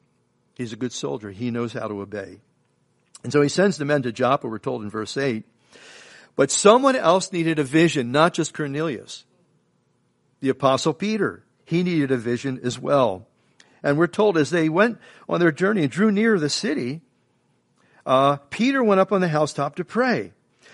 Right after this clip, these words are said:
The beautiful thing, you know, when God directs you, he's working both ends. The Bible says, the scripture says, he, he's, he's our, our point man. He goes before us. And Isaiah says over in chapter fifty-eight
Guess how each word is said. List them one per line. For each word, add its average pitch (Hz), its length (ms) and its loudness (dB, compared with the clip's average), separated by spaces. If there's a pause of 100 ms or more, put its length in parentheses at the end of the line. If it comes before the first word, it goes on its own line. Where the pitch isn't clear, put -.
(160)
The 139 100 -2
beautiful 262 380 -2
thing, 190 260 0
you 143 80 -2
know, 143 100 0
when 135 120 -2
God 160 240 2
directs 160 320 -2
you, 175 80 -6
he's 139 220 -10
working 147 360 -6
both 123 240 -10
ends. 101 340 -14 (1040)
The 156 100 -6
Bible 202 280 0
says, 196 340 -4 (120)
the 160 100 -6
scripture 208 360 -6
says, 180 260 -8 (340)
he, 190 380 -10
he's, 196 300 -6 (120)
he's 208 320 -8
our, 160 320 -8 (280)
our 170 100 -2
point 240 360 -8
man. 113 180 -10
He 156 120 -10
goes 185 220 -2
before 196 420 -8
us. - 280 -12 (420)
And 160 140 0
Isaiah 196 500 -2
says 151 260 -6
over 165 160 -6
in 151 80 -10
chapter 165 320 -6
fifty-eight 185 600 -10